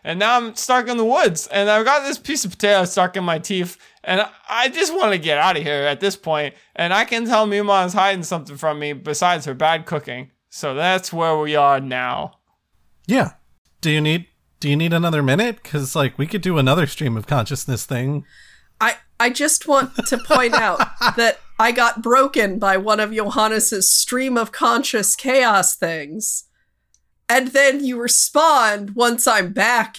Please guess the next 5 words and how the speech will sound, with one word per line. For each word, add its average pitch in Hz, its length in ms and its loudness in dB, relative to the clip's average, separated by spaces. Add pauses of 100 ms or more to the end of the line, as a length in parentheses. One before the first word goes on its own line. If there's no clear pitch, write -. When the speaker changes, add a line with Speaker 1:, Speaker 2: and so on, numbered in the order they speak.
Speaker 3:
and 202 240 2
emotionally, 202 960 0 (120)
like, 175 360 0 (140)
sturdy 269 560 2
again 190 480 2